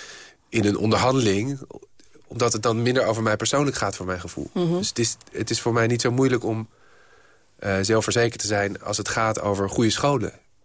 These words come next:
Speaker 1: Hè, want dat is natuurlijk uiteindelijk, eh, jij zei net ei van Columbus, maar dat is natuurlijk verre weg. Verre daarvan. Goede school, daar hoor je ook voor te vechten. En, eh,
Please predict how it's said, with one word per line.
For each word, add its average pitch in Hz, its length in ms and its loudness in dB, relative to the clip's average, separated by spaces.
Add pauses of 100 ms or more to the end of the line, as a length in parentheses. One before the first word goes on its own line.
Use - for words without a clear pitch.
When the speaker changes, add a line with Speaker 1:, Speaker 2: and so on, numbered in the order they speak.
(280)
Speaker 1:
Hè, 127 120 -10
want 131 120 -6
dat 117 140 -2
is - 160 0
natuurlijk - 300 -10 (380)
uiteindelijk, 110 560 0 (320)
eh, 104 100 -10 (560)
jij 101 180 0
zei 101 140 2
net 101 200 0
ei 104 180 2
van 101 120 -4
Columbus, 110 340 -2
maar 87 100 -4
dat 104 100 -4
is - 80 -2
natuurlijk - 300 -8
verre 117 240 2
weg. 127 340 0 (720)
Verre 117 300 2
daarvan. 104 380 0 (280)
Goede 113 280 -2
school, 117 340 0 (680)
daar 92 140 2
hoor 135 180 4
je 156 100 4
ook 110 160 0
voor 101 200 -4
te - 120 -10
vechten. - 400 -10 (880)
En, 92 240 -2 (120)
eh, 90 640 -2